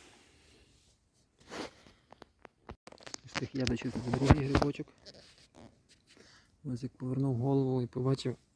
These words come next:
ще один грибочок. То, теж забираємо його. Це ось такий хвойний ліс.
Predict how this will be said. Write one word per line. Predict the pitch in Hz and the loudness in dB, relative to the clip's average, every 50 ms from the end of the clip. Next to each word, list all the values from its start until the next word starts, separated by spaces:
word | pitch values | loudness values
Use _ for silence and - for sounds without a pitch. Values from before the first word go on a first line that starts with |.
| _ _ _ _ _ - | _ _ _ _ _ -18
ще | - - - - 123 120 | -16 -12 -6 -2 -2 0
один | 120 113 113 | 0 0 0
грибочок. | 110 113 113 113 117 113 113 - - - - - - _ _ _ _ _ _ _ _ _ - - - - - - - - _ _ _ _ _ _ _ _ _ _ _ _ _ _ _ _ - | 0 -2 -2 -2 -4 -6 -8 -10 -12 -20 -20 -20 -20 _ _ _ _ _ _ _ _ _ -20 -20 -20 -20 -20 -20 -20 -20 _ _ _ _ _ _ _ _ _ _ _ _ _ _ _ _ -8
То, | - - 127 120 117 - - _ _ _ - _ _ _ _ _ _ _ _ _ _ _ _ _ _ _ - - - - - - | -6 -4 -4 -4 -6 -6 -8 _ _ _ -20 _ _ _ _ _ _ _ _ _ _ _ _ _ _ _ -8 -8 -8 -10 -20 -12
теж | - 147 135 131 | -8 -4 -2 -2
забираємо | 127 135 127 123 127 123 123 120 120 120 | 0 0 2 2 2 2 2 2 2 0
його. | 127 120 135 147 156 - _ _ _ _ - - - - - - - - - - - - - - | 0 0 0 0 -2 -4 _ _ _ _ -20 -20 -20 -20 -20 -20 -20 -20 -20 -20 -20 -20 -14 -8
Це | 143 127 127 | -6 -4 -4
ось | 120 - | -4 -4
такий | - 127 - - 127 120 107 - - - - | -6 -8 -6 -2 0 0 0 -2 -6 -12 -20
хвойний | - - - 113 117 117 113 110 113 | -14 -6 0 2 4 4 4 4 4
ліс. | 113 110 117 135 131 127 - - | 2 4 4 4 2 2 -2 -8